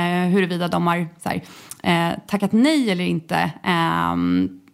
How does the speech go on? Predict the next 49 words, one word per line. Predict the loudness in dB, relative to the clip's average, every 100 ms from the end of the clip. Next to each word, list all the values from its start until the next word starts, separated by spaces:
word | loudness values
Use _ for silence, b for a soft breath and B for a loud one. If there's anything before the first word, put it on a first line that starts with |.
| _ -2
till | 0 0
en | 0
in-, | 0 0
till | 0
ett | 0 0
jobberbjudande | 0 0 2 0 0 0 -2
på | -2 0
grund | 0 0 0
av | 0
en | 0
dålig | 0 0 2
intervju. | 0 0 -2 -4 B B
Och | -2
resultatet | 0 0 0 0 0 -4
visar | -4 -2
då | -2
att | 0
nästan | 0 0 -2
femtio | -2 -2 -2 -4 -4
procent | -4 -2 -4 -4
av | -2
alla | -2
som | -2 -2
har |
sökt | 0 -2 -2
ett | -2
jobb | -2 2
någon | 2 4
gång | 2 -2
har |
tackat | -2 -2 0
nej | 4 4 2 2
till | 0
ett | 0
jobb | -2 -2 -4 B B B
på | 2
grund | 4 2
av | 0
att | 2
man | 2
har | 2
fått | 0
en | -2
så | 0
pass | 0 -2 0
dålig | 2 2 2 0
behandling | 0 2 0 -2 -4
i |
intervjun. | -2 0 0 0 -2